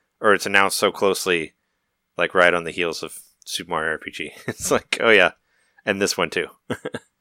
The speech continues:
But I'm very ex-, I, I would have never,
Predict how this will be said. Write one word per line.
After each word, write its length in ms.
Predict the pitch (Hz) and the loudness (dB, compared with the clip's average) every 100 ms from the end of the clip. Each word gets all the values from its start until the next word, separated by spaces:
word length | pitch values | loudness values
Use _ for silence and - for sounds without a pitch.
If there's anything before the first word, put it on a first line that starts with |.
| _ _ _ _ _ _ _ _ | _ _ _ _ _ _ _ _
But 240 | 85 80 - _ _ _ - | -4 -4 -6 _ _ _ 2
I'm 180 | 120 | 4
very 180 | 120 120 | 8 6
ex-, 160 | 110 - | 6 4
I, 140 | 123 | 6
I 140 | 127 131 | 8 8
would 160 | 139 | 6
have 80 | 123 | 6
never, 380 | 127 120 117 | 6 8 8